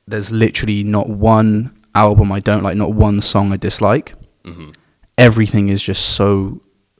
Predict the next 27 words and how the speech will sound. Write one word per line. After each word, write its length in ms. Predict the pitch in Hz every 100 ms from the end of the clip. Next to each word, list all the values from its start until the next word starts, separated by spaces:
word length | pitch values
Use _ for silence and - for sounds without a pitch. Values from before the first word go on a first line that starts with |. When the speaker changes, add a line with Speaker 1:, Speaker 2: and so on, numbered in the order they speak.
| -
Speaker 1:
so 420 | - - 104 101
good. 300 | 95 101 104
And 320 | - 98 98 _ - - - - _
it 60 | 113
was 120 | 113
one 120 | 131
of 60 | 123
those 180 | 110
things 200 | - 113
when 100 | 104
I 120 | 101 104 - -
h-, 120 | -
first 360 | - 120 113 -
heard 200 | 117 107
them, 120 | 101
I 60 | 95
didn't 260 | 104 101
realise 580 | 104 101 98 101 104 - _ _ _ _
that 100 | 98
I, 200 | 101 104 -
I 100 | 113
needed 500 | 104 104 101 101 -
the 80 | -
sound 500 | - 104 101 104 104
that 240 | - 101
they 100 | 104
were, 360 | 104 101 107 151